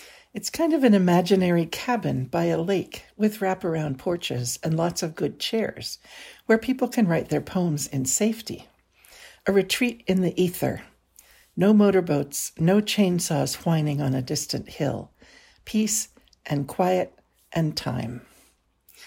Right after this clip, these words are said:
Maybe I should tell participants how I see this, though each likely has their own idea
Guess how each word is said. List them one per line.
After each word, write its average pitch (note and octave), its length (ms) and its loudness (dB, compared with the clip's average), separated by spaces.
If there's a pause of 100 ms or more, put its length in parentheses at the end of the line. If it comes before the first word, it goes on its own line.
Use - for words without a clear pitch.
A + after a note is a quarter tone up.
(360)
Maybe C4+ 260 6
I C4+ 60 8
should - 200 0
tell A3+ 160 6
participants G3+ 760 0
how D#3+ 180 0
I C#3+ 80 -2
see G#3 260 -2
this, - 340 -4
though G3 240 -2
each C4+ 300 -4
likely E3+ 360 -2
has D3+ 220 -4
their D3+ 220 -2
own G#3+ 160 2
idea B2+ 540 -4